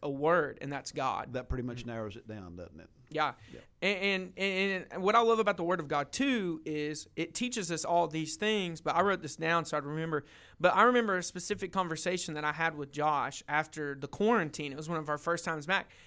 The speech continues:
Speaker 1: and we were talking about, you know, how has quarantine been? And both of us came to this conclusion of, like,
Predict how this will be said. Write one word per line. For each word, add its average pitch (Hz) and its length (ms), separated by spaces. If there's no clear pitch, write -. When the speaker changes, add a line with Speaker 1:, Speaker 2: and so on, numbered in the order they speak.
Speaker 1:
and 143 100
we 170 100
were 208 120
talking 160 280
about, 135 380
you 135 80
know, 107 380
how 180 260
has 180 160
quarantine 175 680
been? 196 400
And 151 180
both 185 240
of 156 100
us 214 240
came 170 220
to 160 60
this 156 120
conclusion 175 560
of, 139 160
like, 135 220